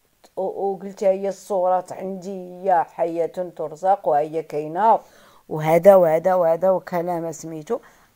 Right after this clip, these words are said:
انا والله الا صدمتيني بداك الكلام، صدمتيني، صدمتيني، صدمتيني. ملي تطلب يد الاميره لاله سلمى، راه لا اله الا الله محمد رسول الله، راه، راه الحماق هو هذا.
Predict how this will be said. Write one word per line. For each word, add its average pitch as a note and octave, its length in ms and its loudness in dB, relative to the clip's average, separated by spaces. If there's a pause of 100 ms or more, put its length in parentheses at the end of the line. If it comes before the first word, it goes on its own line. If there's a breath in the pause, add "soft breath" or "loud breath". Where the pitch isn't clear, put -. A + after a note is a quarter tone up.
انا G4 120 0
والله D#4 260 2
الا B3 100 -2
صدمتيني D4 580 -8
بداك D4+ 240 -10
الكلام، F#3 440 -10 (680)
صدمتيني، C#4+ 840 -6
صدمتيني، A3 840 -8 (840)
صدمتيني. B3+ 760 -8
ملي A3 160 -8
تطلب A#3+ 480 -8
يد G#3+ 380 -6 (500 soft breath)
الاميره A3+ 640 -4
لاله G3+ 320 -4
سلمى، G#3 340 -8
راه D#4+ 380 -2
لا A#3+ 120 0
اله G4+ 100 -2
الا G4 260 -4
الله G4 340 -6
محمد E4 300 -10
رسول F4 380 -6
الله، E4 220 -2
راه، A3 280 2 (420 loud breath)
راه G#3+ 180 2
الحماق G3+ 800 -4
هو C4 200 -2 (160)
هذا. D4+ 260 -2